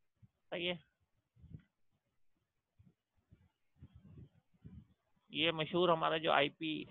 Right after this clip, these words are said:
आईपी जो हम कहते हैं ना, इसके अंदर आईपी आपके पास protocol use हो रही होती है या आईपी address जो है वो यूज़ हो रहा होता है, तो उसमें इस तरीके से होता है। यानी कि ये तो खैर बहुत है कि source आईपी देखें यहाँ पे यही लिखा हुआ है।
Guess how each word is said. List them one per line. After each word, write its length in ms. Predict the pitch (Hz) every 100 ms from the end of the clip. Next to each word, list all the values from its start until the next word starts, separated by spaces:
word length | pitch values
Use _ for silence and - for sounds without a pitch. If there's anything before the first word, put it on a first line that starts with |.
| -
आईपी 640 | 135 139 - 151 151 160 - - -
जो 180 | 139 143
हम 220 | 143 135
कहते 240 | 135 135 156
हैं 40 |
ना, 140 | 196 175 _ _ - _ _ _ - - _
इसके 220 | - - 151
अंदर 200 | 151 143
आईपी 680 | 127 139 156 156 151 151 147 -
आपके 220 | 131 127 139
पास 140 | 143 -
protocol 520 | 147 143 143 135 143 135
use 220 | 143 135
हो 100 | 131
रही 120 | 127
होती 240 | 127 - 131
है 120 | - _ -
या 120 | 135 127
आईपी 300 | 127 - 143
address 280 | 127 131 131 -
जो 60 | 131
है 280 | 131 131
वो 120 | 123 120
यूज़ 300 | 117 123 120
हो 80 |
रहा 80 | 113
होता 200 | 117 -
है, 180 | - 123 - _ - _
तो 80 | 156
उसमें 260 | 151 180 185
इस 60 | 170
तरीके 380 | 175 170 180
से 100 | 175
होता 280 | 175 139 131
है। 80 | 127 - _ -
यानी 240 | - 135 143
कि 60 | 147 -
ये 60 | 156
तो 120 | 147
खैर 160 | 175 170
बहुत 320 | 147 151 156
है 60 | 160
कि 80 | 165
source 380 | - 170 175 -
आईपी 280 | 151 143 156
देखें 200 | 147 156
यहाँ 140 | 165 156
पे 140 | 160
यही 400 | 156 - 151 156
लिखा 280 | 147 - 135
हुआ 100 |
है। 60 | 127